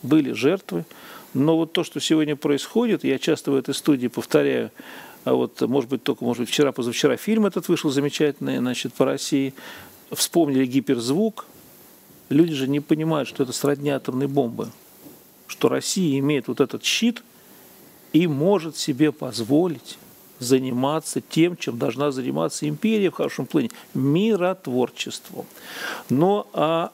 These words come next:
вот, кстати, Москва — это у нас такая тоже уникальная площадка, город Москва, мегаполис, где кого только тут нет. И мы же знаем, что стоит кому-то в пе-, в переходе,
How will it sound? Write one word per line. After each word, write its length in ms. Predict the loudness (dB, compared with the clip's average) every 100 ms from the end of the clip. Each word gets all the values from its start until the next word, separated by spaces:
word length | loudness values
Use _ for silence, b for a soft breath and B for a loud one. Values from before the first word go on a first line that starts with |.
| 2
вот, 160 | 2
кстати, 240 | 2 -2 0
Москва — 440 | -2 0 2 2
это 180 | 2 0
у 20 |
нас 220 | -2 -2 -2
такая 400 | -2 0 0 0
тоже 240 | 0 2
уникальная 440 | 2 2 0 0
площадка, 460 | -2 0 2 0 0
город 320 | 4 4 2
Москва, 300 | -4 -4 -2
мегаполис, 720 | 0 2 0 0 -2 -2 -6 -2
где 100 | 0
кого 300 | 2 2 2
только 220 | 0 -2
тут 240 | -4 -4 0
нет. 300 | 0 0 -8 -20 -20 -20 -20 -20 -20 B B B B B 2
И 80 |
мы 140 | 2 4
же 80 | 2
знаем, 380 | 2 2 0
что 180 | -4 -8
стоит 400 | 0 4 6 4
кому-то 420 | 0 0 0 -2
в 220 | -6 -10 -6
пе-, 120 | -4
в 80 | 4
переходе, 580 | 6 6 4 2 2